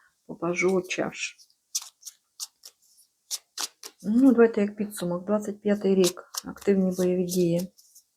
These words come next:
Значить, ближче туди все.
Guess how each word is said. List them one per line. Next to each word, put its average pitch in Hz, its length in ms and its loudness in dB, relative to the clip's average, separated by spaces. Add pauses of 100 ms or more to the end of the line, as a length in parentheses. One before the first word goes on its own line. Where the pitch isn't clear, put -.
(560)
Значить, 185 420 -2
ближче 233 420 4
туди 208 260 2
все. 202 520 2